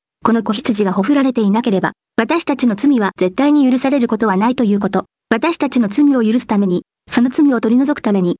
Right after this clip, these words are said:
イエス様は十字架にかかって死んでくださった。このような愛を受けて私たちは、どうしてなおも自分の罪にとどまることができるでしょうか？自分の罪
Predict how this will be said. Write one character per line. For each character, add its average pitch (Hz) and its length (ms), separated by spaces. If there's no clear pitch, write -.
イ 233 100
エ 285 60
ス - 60
様 233 240
は 180 160
十 233 180
字 269 100
架 269 100
に 277 80
か 262 100
か 311 100
っ 311 40
て 220 100
死 226 140
ん 285 60
で 269 80
く 240 80
だ 233 80
さ 240 120
っ 214 80
た。 - 160
こ 226 100
の 277 100
よ 294 120
う 254 60
な 185 200
愛 262 180
を 262 40
受 240 160
け - 20
て 175 200
私 294 260
た 285 120
ち 220 120
は、 175 180
ど 269 120
う 294 40
し - 100
て 208 260
な 240 140
お 247 60
も 208 140
自 - 140
分 269 160
の 285 80
罪 294 140
に 269 180
と 196 100
ど 233 100
ま 262 80
る 254 80
こ 226 80
と 226 100
が 214 60
で 202 100
き 254 80
る 269 80
で 208 80
し 202 100
ょ 180 40
う - 40
か？ - 140
自 - 120
分 277 160
の 285 80
罪 294 160